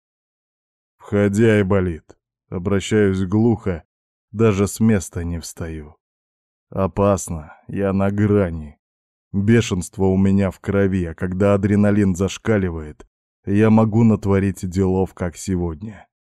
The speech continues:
Старый врач заходит в спальню. Сразу же лицезрит картину маслом.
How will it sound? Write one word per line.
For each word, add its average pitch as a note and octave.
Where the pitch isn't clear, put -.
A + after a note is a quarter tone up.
Старый C3+
врач C3
заходит G#2+
в -
спальню. F2+
Сразу B2
же G2+
лицезрит G#2+
картину F#2+
маслом. F2